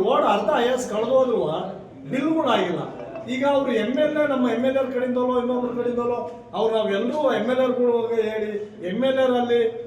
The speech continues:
ಆ, ಒಂದು ಸರ್ಕಾರದಿಂದ ಅನುದಾನ ಹಾಕ್ಸ್ಕೊಂಬಂದು ಎಲ್ಲ ಮಾಡಿ ಇವತ್ತು ಅವ್ರಿಗೂ ಪರ್ಸೆಂಟೇಜ್ ಏನೋ ಆಳುಗಳು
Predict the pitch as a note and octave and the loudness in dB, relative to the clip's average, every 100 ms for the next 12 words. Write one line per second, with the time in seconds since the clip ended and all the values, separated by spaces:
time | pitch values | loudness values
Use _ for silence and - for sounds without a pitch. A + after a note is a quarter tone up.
0 | - - - G3+ G3 G3 G3 F3+ F3+ G3 | -14 -16 -4 -2 0 -2 -2 -2 -2 -2
1 | G#3 G3+ F3+ F#3 G3 C4 B3 A#3+ G#3+ A#3+ | -2 -4 -4 -4 -2 0 0 -2 -4 -4
2 | A3+ - - - - A#3 B3+ C4+ C4 B3+ | -4 -4 -8 -8 -2 0 2 2 2 0
3 | A3+ A3+ A3 F#3+ G3 G3 - - - F3+ | -2 -2 -2 -2 -4 -8 -12 -16 -16 -4
4 | G3+ C#4 E4 D4+ B3+ B3 A3 G#3 G#3 A#3 | 0 2 2 4 2 2 -2 -4 -2 0
5 | A#3+ B3 A#3+ - - - - E3 B3 D#4 | 0 0 -2 -4 -8 -14 -8 -2 0 0
6 | D#4+ D#4 D4 C4+ C4+ D4 D4 C4+ G#3+ G#3+ | 0 0 2 2 2 0 2 2 2 -2
7 | C#4 C#4 B3+ B3 B3+ B3 B3 A3 A#3 A#3+ | -2 -2 0 2 2 2 0 0 2 2
8 | A#3+ | 2